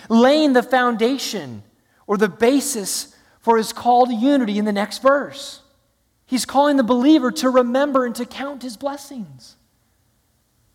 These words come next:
Friends, you need to count your blessings this morning of all that you've received in Christ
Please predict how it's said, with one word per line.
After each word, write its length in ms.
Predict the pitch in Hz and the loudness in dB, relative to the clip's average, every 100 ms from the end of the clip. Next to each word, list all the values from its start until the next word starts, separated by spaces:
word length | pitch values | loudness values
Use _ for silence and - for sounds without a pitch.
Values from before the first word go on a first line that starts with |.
| _ _ | _ _
Friends, 380 | 277 285 196 | 2 2 4
you 180 | 247 330 | 4 6
need 120 | 320 | 4
to 80 | 247 | 0
count 300 | - 254 233 | -2 -2 -2
your 200 | 190 330 | 2 0
blessings 540 | 233 214 175 202 170 151 | 2 -2 -2 -10 -12 -14
this 260 | 156 - | -14 -12
morning 360 | 151 127 104 98 _ _ _ _ _ _ _ _ - | -12 -12 -14 -20 _ _ _ _ _ _ _ _ -2
of 140 | 226 | 0
all 320 | - 294 311 | 4 6 6
that 80 | 302 | 4
you've 240 | 254 269 | 4 4
received 640 | 254 262 311 294 269 208 - - _ | 4 0 4 6 6 2 -6 -20 _
in 220 | 277 277 | 2 2
Christ 720 | - 277 277 208 127 - - | 2 2 2 0 -8 -16 -18